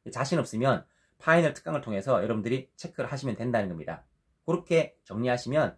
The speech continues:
남은 시간 잘 보낼 수 있다라고 말씀드리겠습니다. 아시겠죠? 남은 시간 너무 고민만 하지 마시고,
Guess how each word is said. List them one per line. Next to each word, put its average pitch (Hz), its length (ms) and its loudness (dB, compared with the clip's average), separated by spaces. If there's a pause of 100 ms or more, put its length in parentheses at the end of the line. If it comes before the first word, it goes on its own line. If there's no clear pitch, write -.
(140)
남은 131 240 2
시간 110 280 -2
잘 101 360 0 (180)
보낼 107 200 -6
수 165 300 -6 (100)
있다라고 107 600 -4
말씀드리겠습니다. 95 800 -8 (540)
아시겠죠? 113 600 2 (480)
남은 165 220 2
시간 147 380 4 (760)
너무 135 340 -2 (520)
고민만 170 320 6
하지 117 160 -2
마시고, 107 480 -4